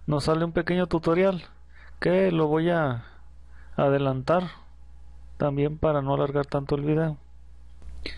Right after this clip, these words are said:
Aquí nos aparecen dos opciones. En la primera, donde dice control remoto, arriba deberíamos de poner el I D de l-,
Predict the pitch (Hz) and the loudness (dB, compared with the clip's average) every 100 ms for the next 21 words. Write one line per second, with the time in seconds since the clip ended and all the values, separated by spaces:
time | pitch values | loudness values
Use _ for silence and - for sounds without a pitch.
0 | - - 156 131 170 185 185 143 143 - | -10 -4 -2 0 0 2 0 2 0 0
1 | 170 165 170 156 190 185 170 - - - | 0 0 0 0 0 0 0 -4 -12 -16
2 | - - - - - - - - 165 - | -16 -16 -16 -14 -14 -14 -14 -8 -6 -6
3 | 349 185 156 143 139 - 143 160 196 208 | -2 0 0 0 -2 -2 0 2 2 2
4 | 156 151 156 190 170 156 143 139 156 175 | 2 0 0 0 0 0 -4 0 0 0
5 | 170 180 185 208 185 - - - 160 147 | 0 0 0 -2 -2 -10 -18 -4 -2 2
6 | 160 175 170 196 339 160 147 139 147 170 | 2 2 2 -4 -8 -2 2 2 2 0
7 | 165 147 147 147 170 160 - - - - | -2 -2 0 2 0 -2 -14 -18 -16 -14
8 | - 151 143 151 151 170 170 170 156 131 | -4 -2 2 2 2 2 2 4 4 2
9 | - - - - - - - - - - | -4 -12 -20 -18 -16 -16 -16 -14 -14 -10
10 | - 156 143 139 139 | -2 2 2 2 0